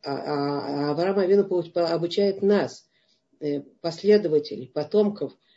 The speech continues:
как себя вести, э, с другими. То есть, э,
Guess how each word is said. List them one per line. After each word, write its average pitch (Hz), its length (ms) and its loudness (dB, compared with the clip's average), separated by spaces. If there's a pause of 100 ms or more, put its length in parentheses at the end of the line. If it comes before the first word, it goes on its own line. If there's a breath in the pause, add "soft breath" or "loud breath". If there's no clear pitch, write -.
(140)
как 214 220 -2
себя 175 280 0
вести, 196 640 -2 (260)
э, 147 160 0
с 143 120 -4
другими. 151 600 -4 (1040)
То 208 120 6
есть, 208 280 6
э, 196 540 4